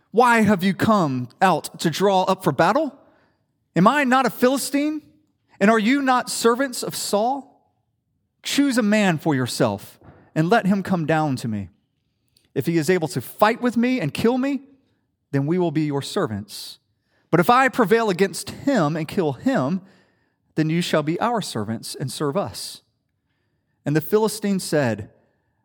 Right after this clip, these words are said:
"I defy the ranks of Israel this day. Give me a man that we may fight together." When Saul and all of Israel heard these words of the Philistine, they were dismayed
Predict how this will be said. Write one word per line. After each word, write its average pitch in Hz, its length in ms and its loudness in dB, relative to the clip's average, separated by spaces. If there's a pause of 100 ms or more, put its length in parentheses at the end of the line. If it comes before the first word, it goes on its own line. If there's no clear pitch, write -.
(140)
"I 220 300 2
defy 190 540 0
the 175 120 -2
ranks 175 340 -2
of 139 180 -2
Israel 165 420 0
this 143 260 -4
day. 113 400 -2 (840)
Give 202 280 2
me 214 160 0
a 202 60 0
man 151 400 0
that 123 100 -4
we 135 100 -2
may 135 160 -4
fight 147 460 -4 (140)
together." 110 500 -4 (1300)
When 127 120 -6
Saul 170 520 0
and 131 140 -4
all 156 400 -2
of 123 160 -10
Israel 135 340 -2
heard 165 380 -2
these 156 200 -4
words 135 440 -4
of 127 100 -8
the 117 60 -14
Philistine, 113 640 -4 (600)
they 139 160 0
were 143 140 -2
dismayed 123 720 -4